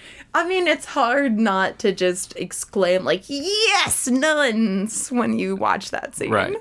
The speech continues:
Speaker 2: Just, I just hope that they aren't punished for it in any way,
Speaker 1: They're gonna
Speaker 2: but
Speaker 1: have to kiss the ground.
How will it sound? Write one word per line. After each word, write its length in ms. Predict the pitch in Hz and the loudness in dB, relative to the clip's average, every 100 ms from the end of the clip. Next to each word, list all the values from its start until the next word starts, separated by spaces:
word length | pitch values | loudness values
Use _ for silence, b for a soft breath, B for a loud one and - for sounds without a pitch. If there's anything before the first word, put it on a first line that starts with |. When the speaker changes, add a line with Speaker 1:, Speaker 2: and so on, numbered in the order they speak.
| - 101 | -8 -4
Speaker 2:
Just, 260 | 147 - | -2 0
I 100 | 120 | 0
just 220 | 110 104 - | 0 -2 0
hope 240 | 104 - | -2 0
that 140 | 98 - | -6 -2
they 120 | 98 | 0
aren't 400 | 95 92 - - - _ _ _ _ - | 0 -2 -6 -16 -18 _ _ _ _ -2
punished 380 | - 120 107 - | 0 2 0 0
for 180 | 90 | 2
it 60 | 87 | 2
in 100 | 85 | 0
any 160 | 85 87 | -2 -2
way, 240 | 87 85 | 0 0
Speaker 1:
They're 100 | 226 | 0
gonna 160 | 226 220 | 2 2
Speaker 2:
but 60 | 208 | 2
Speaker 1:
have 120 | 175 | -2
to 80 | 196 | -4
kiss 180 | 202 165 | -6 -6
the 120 | 202 | -8
ground. 560 | 196 170 175 175 156 | -8 -8 -8 -10 -14